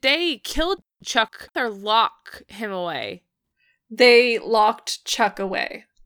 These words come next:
Speaker 1: See? Now I'm just throwing my hands up like, "But that's what they did to Amara!"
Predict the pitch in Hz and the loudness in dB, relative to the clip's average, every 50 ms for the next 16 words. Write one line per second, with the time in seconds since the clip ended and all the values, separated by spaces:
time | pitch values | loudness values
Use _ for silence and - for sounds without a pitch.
0 | _ _ _ _ _ _ _ _ _ _ _ _ _ _ _ _ _ _ _ _ | _ _ _ _ _ _ _ _ _ _ _ _ _ _ _ _ _ _ _ _
1 | _ _ _ _ _ _ _ _ _ _ _ _ _ - - - 359 370 403 453 | _ _ _ _ _ _ _ _ _ _ _ _ _ -10 -6 -2 0 2 4 4
2 | 480 539 554 - - - _ 302 349 415 494 466 440 403 - - - - 302 330 | 4 2 2 -2 -8 -10 _ 2 4 4 4 4 2 -2 -6 -8 -4 0 2 4
3 | 349 370 370 359 359 370 359 349 349 359 311 359 339 339 339 - 349 349 339 - | 4 4 2 0 2 2 2 2 2 0 0 -2 -2 -2 -2 -2 0 0 0 0
4 | - - 359 403 427 440 - 427 415 480 480 453 508 480 - - 494 480 466 494 | -2 -6 2 2 4 2 2 0 0 0 2 4 2 2 2 0 0 2 2 2
5 | 480 466 494 508 539 554 571 571 554 508 440 370 302 247 214 190 196 233 240 | 0 2 2 2 4 4 4 4 6 6 6 6 6 4 4 2 0 -2 -4